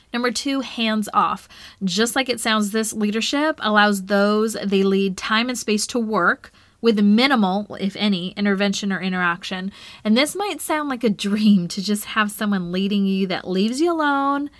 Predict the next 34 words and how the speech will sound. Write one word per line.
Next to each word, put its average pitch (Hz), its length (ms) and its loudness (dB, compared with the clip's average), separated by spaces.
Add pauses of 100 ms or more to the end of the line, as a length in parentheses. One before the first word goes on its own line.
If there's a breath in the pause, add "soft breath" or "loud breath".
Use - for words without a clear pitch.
(220 loud breath)
And 180 100 -4
I 190 80 6
did 269 220 2
have 302 160 -4
a 285 80 -4
few 269 180 -4
principals 262 460 -4
like 247 220 -2
this, 240 240 -2
and 185 120 -4
it 190 120 -6
was 220 160 -6
great. 262 680 -4 (640 soft breath)
But 226 140 2
it 233 100 6
also 226 260 4
creates 214 360 -2
issues 190 320 -4
too, 330 280 0
because 208 300 -2
I 277 200 2 (100)
am 302 240 -2
someone 226 340 -2
that 190 140 -6
needs 202 300 0
direction. 220 600 -2
I 190 120 -4
mean, 208 160 4
not 220 240 4
like 196 260 2
authoritarian 233 720 -2
type 202 220 -2
direction, 196 380 -2
but 196 160 0